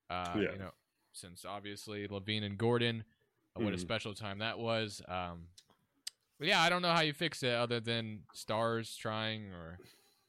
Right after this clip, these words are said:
Speaker 1: uh, yeah, not sure, man. It's almost like the,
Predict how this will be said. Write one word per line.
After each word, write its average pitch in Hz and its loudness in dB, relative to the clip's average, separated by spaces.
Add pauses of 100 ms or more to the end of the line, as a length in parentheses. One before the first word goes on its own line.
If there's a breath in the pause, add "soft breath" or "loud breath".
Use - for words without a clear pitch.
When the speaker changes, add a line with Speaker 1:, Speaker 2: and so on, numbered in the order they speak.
(100)
Speaker 1:
uh, 165 4
yeah, 135 4
not 139 -2
sure, 123 -4
man. 110 -4 (960)
It's 131 -2
almost 247 4
like 233 6
the, 175 8